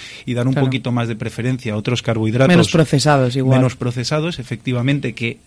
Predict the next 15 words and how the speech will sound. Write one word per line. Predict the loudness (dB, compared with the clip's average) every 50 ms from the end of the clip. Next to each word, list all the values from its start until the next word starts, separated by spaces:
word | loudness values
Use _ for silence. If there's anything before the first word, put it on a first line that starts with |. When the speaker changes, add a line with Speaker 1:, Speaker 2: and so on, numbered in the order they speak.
| _ _ _
Speaker 1:
nos | -4 -4 -4 -4 -6
aporten | -4 -2 0 0 0 2 0
además | 0 0 0 -2 -2 -2
vitaminas, | -4 -6 -6 -4 0 0 0 0 -2 -4 -4
minerales, | -4 -4 -2 0 2 2 4 2 2
Speaker 2:
Ujú. | 0
Speaker 1:
antioxidantes | -4 -6 -6 -8 -8 -6 -2 0 0 0 0 0 0 -2 -2 -8 -16 -18 -12 -8
y | -6
los | -6 -6 -4
fitoquímicos | -6 -6 -6 -6 -6 -4 -2 -2 -2 -2 -2 -4 -6
que | -6 -6
comentábamos, | -6 -4 -4 -4 -4 -2 0 0 0 0 -2 -4 -8 -10
como | -10 -8 -8 -6
las | -6 -6 -8 -10
frutas. | -10 -6 -2 -2 -2 -2 -6 -14 -18 -20